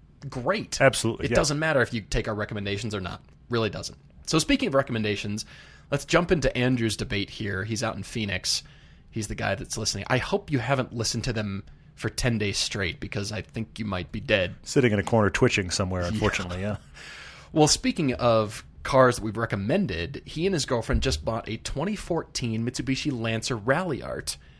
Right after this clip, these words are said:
Speaker 1: which she loves.
Speaker 2: <laughs> I love that story. I really do.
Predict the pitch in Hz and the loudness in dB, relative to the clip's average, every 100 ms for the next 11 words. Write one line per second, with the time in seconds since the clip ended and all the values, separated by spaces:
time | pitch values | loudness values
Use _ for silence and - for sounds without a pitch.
0 | - - 135 - - - 208 214 208 226 | -12 -4 -2 0 0 0 0 -2 0 0
1 | 254 165 87 - 127 - 143 139 - 139 | 0 -2 -4 -6 -4 0 0 0 2 6
2 | 131 131 113 110 104 - 107 98 90 113 | 10 10 10 6 4 2 2 2 2 2
3 | 127 135 120 110 117 95 | 6 8 8 8 8 6